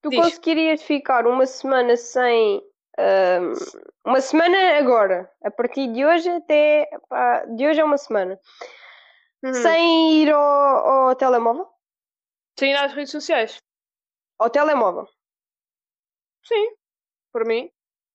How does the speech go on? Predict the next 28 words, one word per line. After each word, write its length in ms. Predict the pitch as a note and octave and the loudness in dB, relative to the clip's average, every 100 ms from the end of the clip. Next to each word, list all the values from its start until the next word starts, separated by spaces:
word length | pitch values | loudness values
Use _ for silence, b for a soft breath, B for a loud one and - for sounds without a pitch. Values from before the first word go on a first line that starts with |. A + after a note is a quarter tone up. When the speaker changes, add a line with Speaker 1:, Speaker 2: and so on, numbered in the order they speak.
| _ _ _ _ _ _ _ _ _ _ _ - | _ _ _ _ _ _ _ _ _ _ _ -4
Speaker 1:
Então 60 | |
é 20 | A3+ | -2
Speaker 2:
Conseguiria. 420 | A#3+ C4 - D#4 - _ _ _ | 2 2 2 0 -6 _ _ _
Speaker 1:
Sim? 400 | - - - C#4+ G#4 - - _ _ _ _ _ - | -20 -10 -2 0 0 -4 -20 _ _ _ _ _ -2
Ele 140 | B3 | 0
também 280 | C4 C#4 C4+ | 2 2 2
disse 240 | C4+ C4 | 0 0
Speaker 2:
Sim, 40 | A3 | -2
Speaker 1:
que 60 | C4 | 0
sim 100 | D4 | 0
e 360 | D4+ F4 F4 | 2 4 4
Speaker 2:
conseguiria. 60 | F4 F4 E4+ | 4 4 4
Speaker 1:
ele, 100 | E4+ | 2
passado 480 | E4 D#4+ D#4+ E4+ E4+ | 0 0 0 -2 -2
três 240 | D4+ D#4 | -2 0
dias, 240 | C#4+ D#4+ E4 - - | 0 -2 -2 -12 -18
foi 200 | - D#4+ | -2 0
ao 60 | |
telemóvel, 600 | D#4 D4+ D4+ A3 F#3+ F#3+ | 2 0 0 0 -2 -8
portanto. 500 | G3+ - - G3+ A#3 - - _ _ _ | -16 -8 -4 -4 -4 -16 -20 _ _ _
Speaker 2:
É 180 | C#4 D#4 | -4 -2
assim, 440 | E4 E4 C#4 G#3 - _ _ | -2 -4 -6 -6 -10 _ _
imagina. 580 | C#4 D4+ C4 A3+ F3 - _ _ _ _ _ _ _ _ _ - | -4 -4 -4 -6 -8 -12 _ _ _ _ _ _ _ _ _ -4
Redes 260 | E4+ F4 | -2 0
sociais, 760 | E4+ E4 D#4 D4 E4 F4+ E4+ - _ | -2 -2 -2 0 0 -2 -6 -16 _
tudo 240 | - E4 D4+ | -6 -4 0
isso, 320 | D#4+ E4+ - _ _ _ | -2 -4 -12 _ _ _
não. 480 | A#3 C4+ B3 F#3+ | -6 -2 -2 -2